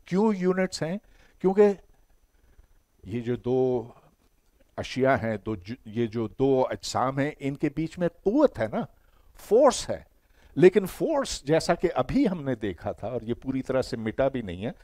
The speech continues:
force is mass, uh, force is, uh, एम एल over टी स्क्वायर।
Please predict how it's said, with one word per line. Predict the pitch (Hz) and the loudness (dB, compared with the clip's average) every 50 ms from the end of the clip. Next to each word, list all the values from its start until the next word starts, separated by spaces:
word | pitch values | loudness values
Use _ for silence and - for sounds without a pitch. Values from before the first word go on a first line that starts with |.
| - - - - - - | -20 -20 -20 -20 -20 -20
force | - - - 160 190 269 240 - - - - - - _ _ _ _ _ _ _ _ _ _ - | -20 -2 4 6 6 6 6 4 0 -4 -6 -10 -14 _ _ _ _ _ _ _ _ _ _ 0
is | 151 147 143 139 139 131 - - _ _ - _ _ _ _ _ _ _ - - _ _ _ _ 98 104 | 2 2 2 2 -2 -6 -12 -16 _ _ -20 _ _ _ _ _ _ _ -20 -20 _ _ _ _ -4 0
mass, | 110 139 170 175 - - - - - - - - _ - - _ _ _ _ _ _ - - - _ _ 127 | 2 2 2 2 0 -4 -6 -8 -12 -16 -20 -20 _ -20 -20 _ _ _ _ _ _ -20 -20 -20 _ _ 0
uh, | 120 123 113 - - | 0 2 2 0 -4
force | - - 151 170 185 - - | 0 2 4 6 6 4 2
is, | 170 160 143 131 107 - - - - _ _ _ _ _ _ - | 0 -2 -2 -2 -4 -8 -12 -14 -18 _ _ _ _ _ _ -4
uh, | 104 101 101 - - 123 | -2 -2 -2 -2 -4 -2
एम | 120 131 147 151 170 175 - _ _ _ _ _ _ _ - | -2 -2 -2 -4 -8 -12 -16 _ _ _ _ _ _ _ 2
एल | 123 127 139 151 151 156 151 _ _ _ 120 | 2 4 4 2 0 -2 -6 _ _ _ -6
over | 113 113 123 113 - - | -2 -2 -2 -2 -4 -6
टी | 120 113 | -10 -10
स्क्वायर। | 107 - - - 98 76 - - | -10 -10 -10 -8 -8 -8 -10 -10